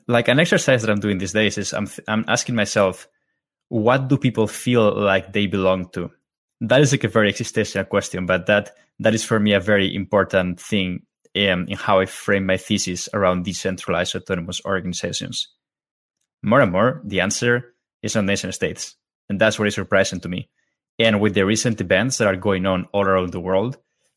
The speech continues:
I would say this is even accelerating more. So, like, when you ask a millennial, um, "Where do you belong?" Like, I think right now some people may say, "Well, I belong in, like, the Ethereum community. I belong to this, uh, subreddit.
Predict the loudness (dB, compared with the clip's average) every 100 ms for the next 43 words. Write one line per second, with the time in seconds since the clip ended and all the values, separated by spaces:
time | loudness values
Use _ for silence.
0 | _ 0 2 2 -2 -2 0 0 0 -4
1 | _ -6 -4 -4 0 0 0 -4 -2 0
2 | 0 -2 -4 -8 -8 -12 -6 0 2 2
3 | -2 _ _ _ _ _ _ _ 2 2
4 | 4 2 2 2 0 2 2 2 0 -2
5 | _ _ _ _ _ _ _ 0 2 2
6 | -2 -8 _ _ 0 2 4 4 2 2
7 | 4 2 0 -10 -18 _ _ _ -2 2
8 | 2 2 -2 -2 0 0 0 -2 2 2
9 | 2 2 2 2 0 0 0 2 2 0
10 | 0 0 2 2 2 0 2 4 4 2
11 | 0 2 2 0 -2 0 0 0 0 0
12 | -2 -4 -6 -4 -2 2 4 4 0 -4
13 | 0 0 0 0 2 4 2 -2 0 2
14 | 2 0 -6